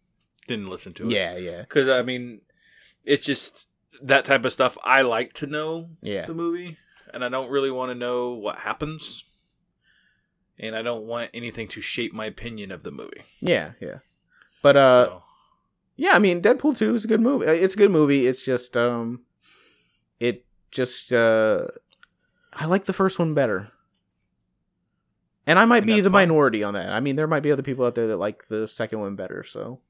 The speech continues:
Speaker 1: Yeah, I haven't seen it, so I can't, I can't give you my, uh, my, my two cents on it, so.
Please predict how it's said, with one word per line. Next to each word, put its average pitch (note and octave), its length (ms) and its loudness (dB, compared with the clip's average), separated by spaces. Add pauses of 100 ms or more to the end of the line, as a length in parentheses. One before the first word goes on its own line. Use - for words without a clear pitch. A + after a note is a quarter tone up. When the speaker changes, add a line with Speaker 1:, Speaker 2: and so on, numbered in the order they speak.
(1400)
Speaker 1:
Yeah, A2 140 -16 (160)
I A2 80 -12
haven't A#2 160 -10
seen D#3+ 140 -6
it, - 100 -16
so D3+ 100 -8
I C#3+ 60 -4
can't, E3 320 -10 (140)
I E3 100 -8
can't F#3 180 -8
give E3 160 -2
you E3+ 100 -4
my, D#3+ 320 -8
uh, A#2 220 -6 (1700)
my, A#2+ 220 -16
my B2+ 320 -14 (220)
two A2 140 -10
cents G#2 300 -10
on A2 140 -6
it, C#3 100 -18
so. - 200 -20